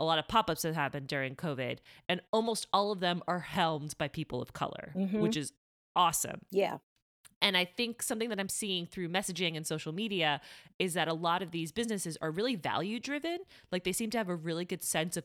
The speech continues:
Speaker 1: who they are as people and are able to lead with that. And I think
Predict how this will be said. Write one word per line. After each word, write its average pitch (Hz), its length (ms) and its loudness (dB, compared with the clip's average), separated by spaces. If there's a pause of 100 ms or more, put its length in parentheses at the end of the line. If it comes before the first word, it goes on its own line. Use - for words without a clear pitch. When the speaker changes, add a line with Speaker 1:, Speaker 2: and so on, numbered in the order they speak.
(140)
Speaker 1:
who 180 140 -2
they 170 240 0
are 151 180 -2
as 151 220 -4
people 262 520 -4 (280)
and 185 120 0
are 165 140 -4
able 180 280 2
to 185 180 -2
lead 165 420 -4
with 151 220 -6
that. 127 300 -2 (340)
And 175 120 0
I 165 120 0 (260)
think 254 300 -2